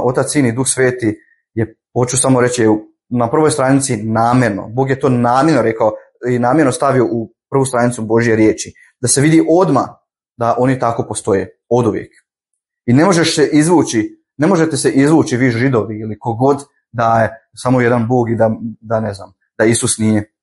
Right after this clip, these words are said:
Bog, to se ne može. Jer oni kažu: "Mi vjerujemo u, u Stari zavjet", što je laž.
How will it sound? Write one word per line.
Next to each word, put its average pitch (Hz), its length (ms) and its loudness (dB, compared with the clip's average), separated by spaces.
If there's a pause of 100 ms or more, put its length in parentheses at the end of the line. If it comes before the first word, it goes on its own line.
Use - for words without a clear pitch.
(680)
Bog, 120 320 0
to 107 80 -2
se 107 140 -2
ne 113 140 2
može. 104 260 0 (360)
Jer 123 120 0
oni 139 160 0
kažu: 123 340 0 (200)
"Mi 123 160 0
vjerujemo 113 520 0
u, 104 260 -6 (220)
u 110 120 -10
Stari 110 340 0
zavjet", 120 260 2 (180)
što - 180 -10
je 104 40 -2
laž. 127 360 0